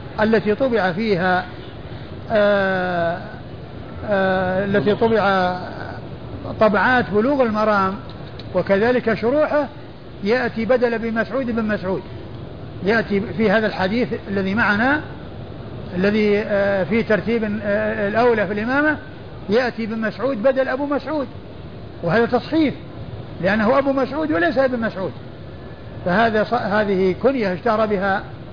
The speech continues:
عقبة بن عمرو الأنصاري البدري رضي الله عنه،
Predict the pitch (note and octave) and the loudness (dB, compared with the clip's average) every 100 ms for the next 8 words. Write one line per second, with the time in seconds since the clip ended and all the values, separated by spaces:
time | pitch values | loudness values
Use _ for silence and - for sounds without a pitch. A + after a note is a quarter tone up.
0 | - A3+ A3 F#3+ G3+ G#3 C4+ D4 - - | -2 0 2 2 2 2 2 0 -4 -12
1 | - - G3 F#3+ F#3+ A3 A3+ G3 G#3+ G#3+ | -12 -8 -2 0 2 4 4 4 2 2
2 | G3+ G3+ G3+ F#3 A3 D4 | 2 2 2 2 2 2